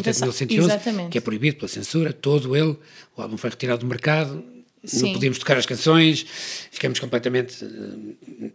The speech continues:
Speaker 1: sem, sem repertório, digamos, novo para, para tocar
Speaker 2: Uhum.
Speaker 1: na altura. E o Zé na altura disse-me: então vamos, vamos buscar aos clássicos e, e deu, e dá-me um poema do, do Gil Vicente, que se chama Todo Mundo e Ninguém, e diz-me: leva isto para casa e,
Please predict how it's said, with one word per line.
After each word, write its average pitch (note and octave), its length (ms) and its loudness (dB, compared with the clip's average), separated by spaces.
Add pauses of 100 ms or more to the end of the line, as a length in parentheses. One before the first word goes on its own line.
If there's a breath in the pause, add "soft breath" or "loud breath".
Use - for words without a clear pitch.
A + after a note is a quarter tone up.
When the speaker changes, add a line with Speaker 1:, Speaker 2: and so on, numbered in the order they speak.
(140)
Speaker 1:
sem, B2+ 300 0
sem - 180 6
repertório, C#3+ 460 4
digamos, C3 320 2
novo C3 360 2
para, A#2+ 140 -2
para - 140 -2
tocar F#3+ 160 2
Speaker 2:
Uhum. B2 60 2
Speaker 1:
na A#2 60 0
altura. - 240 -14 (540 loud breath)
E A2+ 80 0
o A2 40 0
Zé A2+ 160 0
na B2 60 2
altura B2 260 -2
disse-me: A2+ 240 -4
então B2+ 160 -2
vamos, B2+ 260 -6 (160)
vamos B2+ 240 -4
buscar - 260 -4
aos B2 140 -4
clássicos - 540 -6 (180)
e, D3 240 -12
e - 20 -4
deu, C3 240 -2
e - 100 -6
dá-me D3 200 0
um C#3+ 60 0
poema C3 360 0
do, G#2 120 -6 (120)
do G#2+ 100 -8
Gil A#2 140 0
Vicente, B2+ 400 -6 (840 loud breath)
que - 80 -2
se - 60 0
chama A#2+ 140 0
Todo A#2 240 -2
Mundo A#2 200 -4
e A2 40 -4
Ninguém, G#2+ 400 -4 (640 loud breath)
e B2+ 100 -8
diz-me: A2 300 -6 (260)
leva C3 140 -2
isto - 140 -6
para C3+ 100 -4
casa D#3+ 420 0 (1040)
e, - 100 -20